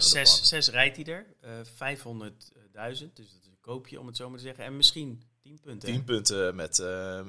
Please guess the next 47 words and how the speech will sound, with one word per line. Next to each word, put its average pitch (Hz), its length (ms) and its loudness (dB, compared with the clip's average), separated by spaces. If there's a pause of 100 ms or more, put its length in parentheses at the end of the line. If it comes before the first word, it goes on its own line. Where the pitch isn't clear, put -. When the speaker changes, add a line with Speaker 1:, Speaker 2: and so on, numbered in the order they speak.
(100)
Speaker 1:
met 101 200 -10
Ewan, 113 540 -10
of, - 200 -20
eh, 104 360 -20
al - 80 -16
ligt - 180 -14
dat - 120 -18
Tim 78 160 -14
Wellens 80 300 -8
nog 87 100 -16
eens 87 80 -20
een - 120 -20
keer 87 100 -18
wat 87 100 -20
in, 85 100 -18
maar 82 100 -16
dan 78 80 -14
zal 82 100 -14
hij 78 80 -20
waarschijnlijk - 380 -14
die - 100 -20
koers 95 180 -20
niet 95 120 -20
rijden, 92 240 -12
maar 85 240 -18
met 82 200 -20
Ewan 95 280 -10
zeker. 92 480 -8 (180)
Ja, 101 100 -20 (200)
dus, - 280 -20
eh, - 100 -20 (760)
als 92 180 4
je 98 60 4
nog 92 140 -2
ergens 92 320 4
een 92 120 -6
gaatje 95 400 2
hebt 101 240 -4
en 101 140 -12
je 95 60 -8
hebt 92 120 -8
nog, 95 240 -12
eh, 95 300 -6
vijfhonderdduizend 95 840 -8
punten, 98 540 -14
eh, 107 60 -10
over, 107 360 -12